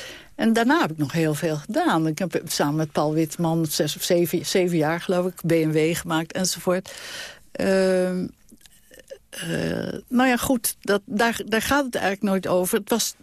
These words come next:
het is, gaat altijd een beetje over de magie van het oude programma. Eh, het was de combinatie van, ik voelde, laat ik het zo zeggen, ik voelde mij ontzettend thuis in dat programma. Ellen Blazer had het bedacht.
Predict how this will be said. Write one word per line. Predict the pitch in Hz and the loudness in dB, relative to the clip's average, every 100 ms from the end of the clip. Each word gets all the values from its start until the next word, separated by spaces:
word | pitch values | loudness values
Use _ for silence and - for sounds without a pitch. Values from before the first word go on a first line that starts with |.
| - - | -20 -14
het | 196 | -2
is, | 233 202 - | -2 0 -4
gaat | - - 208 | -6 -4 0
altijd | 233 247 240 | 0 0 2
een | |
beetje | 220 214 220 | 2 2 0
over | 185 185 | -4 -2
de | |
magie | 190 190 - 220 - | 0 0 0 0 0
van | 196 | -2
het | 185 - | -2 0
oude | 175 170 | 2 2
programma. | 156 - - 226 233 247 - - - - - - - - 269 | 0 -8 -4 -2 0 -2 -6 -12 -12 -12 -14 -16 -20 -14 -2
Eh, | 208 214 208 | 0 2 0
het | - 208 | -2 0
was | 240 262 - - _ _ _ | 2 2 0 -6 _ _ _
de | - 226 - | -2 -2 2
combinatie | 262 233 202 208 254 285 277 - 208 185 180 - - - - - - | 4 4 2 4 6 4 2 -2 -2 -4 -8 -16 -20 -20 -20 -20 -12
van, | - - | -4 -2
ik | - 240 | 0 -2
voelde, | - 349 330 | 2 4 4
laat | 240 240 | 2 0
ik | 247 | -2
het | - - | -4 0
zo | 262 247 | 2 2
zeggen, | 202 156 - | 0 -2 -2
ik | 226 - | -4 -2
voelde | - 311 339 | 0 4 4
mij | 269 254 240 | 4 4 0
ontzettend | 202 165 - - 330 330 254 247 - - - - - | -4 -4 -4 2 0 2 0 0 -6 -12 -20 -20 -2
thuis | 262 233 175 - - - | 0 2 2 0 -6 -4
in | 151 143 | -2 -2
dat | 139 | -4
programma. | - - 147 143 156 - | -8 -6 -4 -2 -2 0
Ellen | 208 202 | 2 2
Blazer | 214 226 208 180 | 4 2 2 -2
had | 175 | -2
het | 139 | -4
bedacht. | 143 147 220 339 - - - | -4 0 2 2 -2 -6 -8